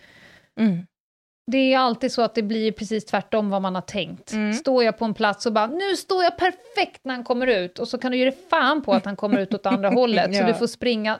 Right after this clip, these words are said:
Speaker 2: tolv kvarter samtidigt som du ska göra om det från Lisebergskanin till polsk las-, lastbilschaufför.
Speaker 1: <laughs>
Speaker 2: Och när, när du kommer in efter dagens pass så finns det ingen som vet att du har gjort det här.
Speaker 1: Nej.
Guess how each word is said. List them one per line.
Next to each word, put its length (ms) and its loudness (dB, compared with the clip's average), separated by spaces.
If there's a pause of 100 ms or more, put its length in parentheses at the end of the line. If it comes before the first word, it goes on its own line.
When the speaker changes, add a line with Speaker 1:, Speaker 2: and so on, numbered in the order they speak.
Speaker 2:
tolv 500 2
kvarter 520 0
samtidigt 400 -4
som 120 -4
du 80 -4
ska 140 -4
göra 160 4
om 260 2
det 80 0
från 140 -4
Lisebergskanin 1000 -2
till 300 -2 (220)
polsk 400 0
las-, 300 -2
lastbilschaufför. 1800 2 (180)
Speaker 1:
<laughs> 160 2 (600)
Speaker 2:
Och 220 4
när, 240 4
när 140 4
du 140 4
kommer 320 4
in 320 4
efter 220 2
dagens 420 4
pass 220 2
så 120 -2
finns 380 0
det 220 -2
ingen 440 4
som 200 0
vet 280 2
att 80 -2
du 60 -2
har 80 4
gjort 320 2
det 80 2
här. 280 -2
Speaker 1:
Nej. 340 -2